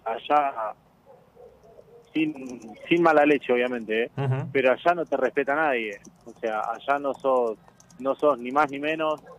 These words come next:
Speaker 1: Eh, por más que tengas un cinturón o tengas dos, si te pueden clavar de cabeza, como se dice en el barrio, te van a clavar de cabeza. Y acá en Mar del Plata no es tan así.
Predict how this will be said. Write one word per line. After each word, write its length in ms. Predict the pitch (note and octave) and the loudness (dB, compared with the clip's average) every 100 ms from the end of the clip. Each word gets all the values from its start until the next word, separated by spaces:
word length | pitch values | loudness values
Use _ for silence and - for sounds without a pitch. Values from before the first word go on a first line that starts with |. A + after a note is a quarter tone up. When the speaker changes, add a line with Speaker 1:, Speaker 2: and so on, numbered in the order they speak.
| - - - - - - | -20 -20 -20 -20 -20 -8
Speaker 1:
Eh, 240 | B2 A2+ - | -4 -2 -2
por 140 | A#2+ | -2
más 160 | B2+ A#2+ | 0 0
que 100 | B2 | -2
tengas 300 | B2+ A#2 C3+ | 0 -2 -4
un 140 | A#2+ | -8
cinturón 460 | A#2 A2 A#2 C3+ B2+ | -6 -2 2 2 0
o 100 | A2 | -4
tengas 260 | A#2+ A#2 | -2 2
dos, 280 | A2+ C#3 D#3 _ _ - _ - - | 4 4 2 _ _ -20 _ -20 -10
si 120 | C3 | -4
te 160 | A#2 A2+ | -2 2
pueden 460 | C#3 C3 A#2 A2+ A2 - | 2 2 -2 -12 -14 -14
clavar 460 | - A#2 A#2 B2+ C3 | -6 2 4 4 4
de 100 | A#2+ | 2
cabeza, 640 | A2+ B2 C#3+ - C3+ A#2+ G#2+ | 2 2 0 2 2 2 0
como 240 | A2 A2 F#2+ | -8 -12 -10
se 80 | |
dice 160 | A#2+ A#2 | -8 -8
en 80 | A2+ | -6
el 120 | A2+ | 0
barrio, 340 | C3+ D3 C#3 A2+ | 2 2 -2 -6
te 160 | - | -4
van 160 | A2 A2 | -2 -4
a 40 | |
clavar 340 | G#2+ A2 A2 A2 | -8 -4 -2 -2
de 100 | G#2+ | 0
cabeza. 400 | A2 C#3+ D3 C#3+ - _ _ _ _ _ _ _ | 2 2 2 0 -2 _ _ _ _ _ _ _
Y 680 | C3 B2 A#2 A2 G#2 G2+ G2+ - - - | -12 -10 -10 -10 -10 -10 -12 -14 -20 -6
acá 280 | - B2 D3 | -4 0 2
en 80 | D3 | 2
Mar 140 | C#3+ | 2
del 160 | C3 A#2 | 2 0
Plata 280 | D#3+ D#3 C3 | 0 0 -2
no 80 | C#3+ | -4
es 140 | C3 | -10
tan 140 | B2 A2+ | -8 -8
así. 420 | G#2+ A2 G#2 | -10 -14 -16